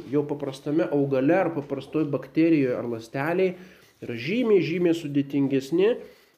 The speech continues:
negu kad žmogaus sukonstruotose kokiuose nors robotuose ar mechanizmuose.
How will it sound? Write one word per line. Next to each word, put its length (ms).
negu 340
kad 380
žmogaus 680
sukonstruotose 800
kokiuose 440
nors 280
robotuose 640
ar 160
mechanizmuose. 800